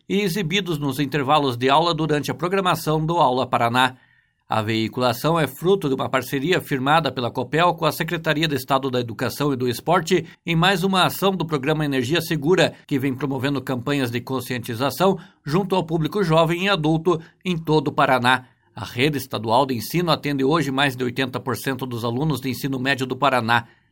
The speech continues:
São cerca de trezentos e quarenta mil estudantes matriculados nos três anos da série,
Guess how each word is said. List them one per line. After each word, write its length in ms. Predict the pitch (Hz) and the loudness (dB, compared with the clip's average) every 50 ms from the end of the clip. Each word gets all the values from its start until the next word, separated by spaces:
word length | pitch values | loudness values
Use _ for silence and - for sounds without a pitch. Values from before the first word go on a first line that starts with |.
| _ _ | _ _
São 160 | - - 135 | -6 -4 -4
cerca 340 | 120 - 156 151 139 - 143 | -2 0 0 0 0 -2 -4
de 100 | 123 120 | -6 -6
trezentos 460 | 117 - 123 123 107 - 151 143 - | -8 -6 -6 -4 -2 -2 -2 -2 -4
e 40 | 151 | -6
quarenta 420 | - 139 135 131 131 123 - 131 | -4 -2 -2 0 -2 -2 -2 -2
mil 160 | 120 123 139 139 | -2 0 0 0
estudantes 480 | 131 135 - 139 123 139 135 127 - | -2 -2 -4 -4 -2 -2 -2 -4 -4
matriculados 760 | 135 139 139 - 139 127 - - 135 135 135 156 175 175 160 | -4 -4 -4 -4 -6 -10 -8 -2 2 4 4 4 4 2 -2
nos 200 | 156 156 151 131 | -2 -2 -4 -4
três 320 | - - 156 170 190 180 165 | -4 -2 0 0 0 2 0
anos 200 | 156 147 135 120 | 0 0 -2 -2
da 140 | 131 123 120 | -2 -4 -2
série, 380 | - - 156 175 180 175 165 | 0 0 2 2 2 2 0